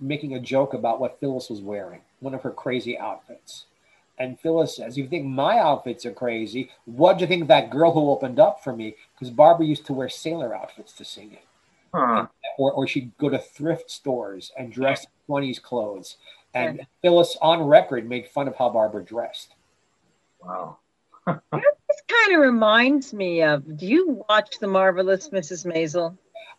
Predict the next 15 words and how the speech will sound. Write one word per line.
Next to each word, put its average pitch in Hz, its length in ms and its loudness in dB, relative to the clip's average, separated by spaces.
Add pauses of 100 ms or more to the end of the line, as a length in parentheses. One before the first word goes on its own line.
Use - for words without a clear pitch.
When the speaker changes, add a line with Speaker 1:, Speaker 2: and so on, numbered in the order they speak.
Speaker 1:
I 120 160 4
do, 104 320 -6
very 113 220 -4
much. - 420 -14 (920)
Speaker 3:
Jane 330 300 4
Lynch's 254 380 2
character, 170 600 2
was 147 200 -6
she 339 220 -2
based 311 340 0
on 240 160 0
Phyllis 214 380 -6
Diller? 190 340 6
'Cause, 151 280 -8
man, 135 480 0